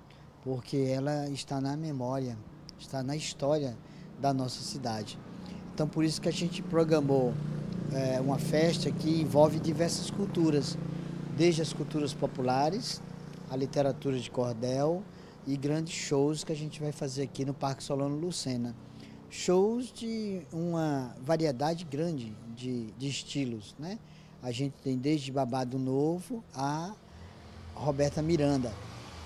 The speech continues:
É, nós temos Carona do Opala, nós temos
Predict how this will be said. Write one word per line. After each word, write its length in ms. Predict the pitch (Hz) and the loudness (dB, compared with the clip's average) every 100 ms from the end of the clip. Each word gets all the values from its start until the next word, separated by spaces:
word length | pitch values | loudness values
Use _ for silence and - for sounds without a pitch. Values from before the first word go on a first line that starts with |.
| 123 | -4
É, 320 | 120 113 113 | -2 -2 0
nós 220 | 139 143 | 0 0
temos 340 | - 160 143 - | 2 2 2 2
Carona 400 | 151 147 156 156 | 4 6 4 4
do 140 | 147 | 4
Opala, 640 | 131 - 143 165 180 165 151 - - - 131 | 4 4 6 8 8 4 0 -10 -14 -6 2
nós 160 | 139 | 2
temos 480 | - 156 147 127 120 | 4 2 2 0 -4